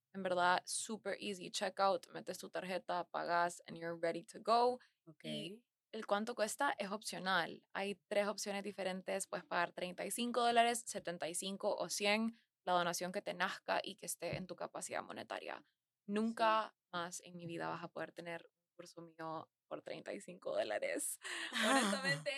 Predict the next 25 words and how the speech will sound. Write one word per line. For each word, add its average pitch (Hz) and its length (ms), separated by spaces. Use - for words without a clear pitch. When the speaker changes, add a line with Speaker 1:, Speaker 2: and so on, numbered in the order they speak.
Speaker 1:
eh, 208 420
lo 220 200
digo 269 460
porque 214 720
esa - 180
clase 190 220
no 180 140
vale 185 340
eso, - 280
vale 190 240
mucho 185 340
más, 190 480
pero 196 480
el, - 200
el 196 120
valor 185 260
monetario 180 400
es 180 60
simbólico 180 480
ahorita. 180 380
Para - 200
mí, 175 120
yo 175 100
solo 175 260
quiero 170 480